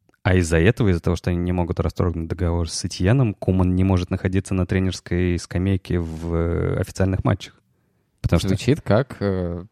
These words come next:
Speaker 1: Как
Speaker 2: как
Speaker 1: кошмар.
Speaker 2: вотум недоверия
Speaker 1: <laughs>
Speaker 2: Бартомео.
Speaker 1: Да-да-да.
Speaker 2: Он такой просыпается с утра: «У нас всё хорошо».
Speaker 1: <laughs> Знаешь, интересно будет, в воскресенье будет Куман вообще на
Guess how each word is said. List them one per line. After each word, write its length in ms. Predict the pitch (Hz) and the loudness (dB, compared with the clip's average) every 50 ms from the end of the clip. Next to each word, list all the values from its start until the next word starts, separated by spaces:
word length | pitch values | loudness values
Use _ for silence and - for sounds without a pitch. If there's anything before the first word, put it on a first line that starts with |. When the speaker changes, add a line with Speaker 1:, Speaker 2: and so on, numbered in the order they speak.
| - - - - - _ _ _ - | -20 -20 -18 -18 -20 _ _ _ 0
Speaker 1:
Как 200 | - 107 - - | 2 2 2 4
Speaker 2:
как 160 | - 98 95 | 2 2 4
Speaker 1:
кошмар. 200 | - 113 110 120 143 | 4 6 6 6 6
Speaker 2:
вотум 220 | 175 135 123 120 | 6 4 4 6
недоверия 680 | 120 113 107 117 120 120 113 113 120 120 107 101 175 147 - - - - - - | 4 6 6 6 6 6 6 6 6 6 4 4 2 2 0 -2 -6 -4 -6 -10
Speaker 1:
<laughs> 300 | - - - - - - | -10 -10 -12 -12 -10 -6
Speaker 2:
Бартомео. 720 | - 117 107 104 117 - - 110 104 110 104 104 101 107 - - - - - - 131 131 - - | -4 0 2 2 2 4 4 4 4 6 4 4 4 2 0 -2 -6 -10 -10 -10 -10 -10 -8 -6
Speaker 1:
Да-да-да. 560 | - 110 101 98 104 - 101 92 87 90 87 | -4 2 2 2 4 4 0 0 0 0 0
Speaker 2:
Он 80 | 123 123 | 0 -2
такой 200 | 143 143 139 135 | -2 -2 -2 0
просыпается 500 | 147 139 - - - 156 190 - - 143 | 0 0 0 2 2 0 0 2 0 -2
с 40 | 131 | 0
утра: 200 | 185 - - 123 | 0 2 2 2
«У 80 | 117 104 | 4 4
нас 220 | 104 123 190 - | 4 2 2 2
всё 200 | - - - - - | 0 2 2 2 4
хорошо». 400 | - 143 123 117 117 - - - - - - - - - - - - | 4 2 2 2 0 0 -4 -6 -6 -6 -8 -12 -14 -14 -16 -18 -18
Speaker 1:
<laughs> 480 | - _ - - _ - - - - - | -18 _ -20 -20 _ -20 -20 -20 -12 -6
Знаешь, 320 | - 87 101 135 143 - - - | 0 2 4 4 2 2 -2 -4
интересно 440 | - 101 101 117 113 139 - - 127 | -2 -2 2 2 2 2 2 2 2
будет, 180 | 110 110 101 - | 2 2 2 2
в 40 | |
воскресенье 520 | 104 104 - - 120 117 - - 87 87 87 | 2 0 0 2 0 0 2 0 0 0 0
будет 200 | 87 104 170 - | 2 0 0 0
Куман 320 | - - 104 95 87 85 80 | -2 -4 -2 0 0 0 0
вообще 300 | 80 80 - - - 82 | -2 -2 -4 -4 -6 -6
на 400 | 82 82 82 85 87 87 85 | -4 -4 -4 -4 -4 -4 -4